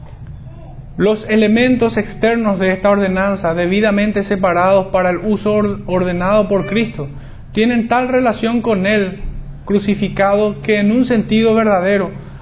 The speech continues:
aunque en términos figurativos, se llaman a veces por el nombre de las cosas que representan,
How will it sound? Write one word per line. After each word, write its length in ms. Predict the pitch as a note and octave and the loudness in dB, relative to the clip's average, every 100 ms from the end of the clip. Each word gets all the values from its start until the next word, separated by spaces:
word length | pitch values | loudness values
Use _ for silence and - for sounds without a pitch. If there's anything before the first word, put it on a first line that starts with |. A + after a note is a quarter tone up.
| - | -2
aunque 420 | G3 G3+ G3+ F#3+ | 2 2 2 -2
en 240 | F#3 D#3+ - | -2 -6 0
términos 440 | B3 C4+ C4+ B3+ | 2 4 2 2
figurativos, 760 | B3+ A#3+ G#3 G#3+ A#3 A3 F3+ - - - - | 2 2 0 0 0 0 -2 -8 -16 -18 -8
se 220 | - G3 | 0 2
llaman 400 | F#3 F#3 G3+ G3+ | 4 2 2 2
a 100 | F3+ | 0
veces 380 | F3+ F3+ G3 G3 | 0 0 -2 -2
por 220 | G3 G3 | 0 0
el 140 | E3+ | 0
nombre 320 | E3+ G3 G3 | 0 0 2
de 80 | G3 | 2
las 160 | G3 F#3 | 0 -2
cosas 400 | - F#3+ F#3+ F#3+ | -2 -2 0 -4
que 220 | - G3+ | 0 0
representan, 1200 | G3+ G#3+ G#3+ G3 F3+ - A3+ A3+ G#3+ C#3 A2+ B2 | 2 0 0 -4 -6 -6 -2 0 0 -2 -4 -6